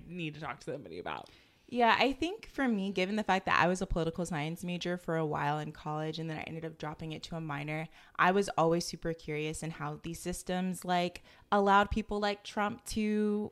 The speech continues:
Speaker 2: run for president and to get elected as president. And so when,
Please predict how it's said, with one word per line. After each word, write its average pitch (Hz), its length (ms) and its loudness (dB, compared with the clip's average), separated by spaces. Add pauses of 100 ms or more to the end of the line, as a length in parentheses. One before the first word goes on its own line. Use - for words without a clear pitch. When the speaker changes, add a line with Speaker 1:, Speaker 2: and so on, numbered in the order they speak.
Speaker 2:
run 208 220 4
for 220 140 -4
president 208 640 0
and 185 180 0
to - 80 -4
get 196 200 2
elected 190 380 -2
as 208 140 -2
president. 208 520 0 (420)
And 202 160 2
so 202 200 6
when, 185 300 0